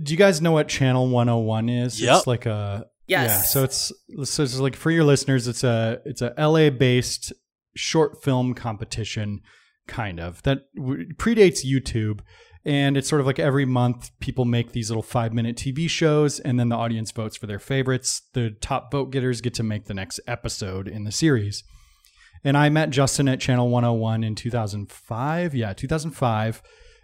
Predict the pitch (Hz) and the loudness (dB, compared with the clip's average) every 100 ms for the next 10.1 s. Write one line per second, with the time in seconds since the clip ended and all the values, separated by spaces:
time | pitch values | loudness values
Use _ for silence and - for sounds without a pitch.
0 | _ 131 117 113 120 120 - 156 - - | _ -2 0 2 0 0 0 0 0 -6
1 | - - 156 151 151 143 131 123 - 131 | -8 -4 0 2 2 2 2 0 0 2
2 | 127 120 113 104 - - 113 120 110 - | 4 2 2 -2 -4 -8 -2 0 0 0
3 | 151 143 147 127 - 127 117 104 120 113 | 0 0 -2 -2 -2 0 0 0 -2 -2
4 | 127 117 110 - 120 120 - - 113 113 | -2 0 -2 -4 -4 -4 -6 -6 -4 -4
5 | 113 151 151 - _ _ - 113 113 107 | -2 -2 -4 -6 _ _ -16 -8 -6 -6
6 | 107 104 147 190 - 156 147 147 - _ | -4 0 0 0 0 2 2 0 -8 _
7 | _ - 95 85 131 165 175 170 160 139 | _ -16 -12 -2 2 4 4 4 4 4
8 | 135 135 139 127 - - - - - 147 | 4 2 -2 -4 -6 -12 -8 -4 2 4
9 | 156 170 143 131 131 - - - - 127 | 4 2 2 2 0 0 -4 -2 0 0
10 | 135 | 0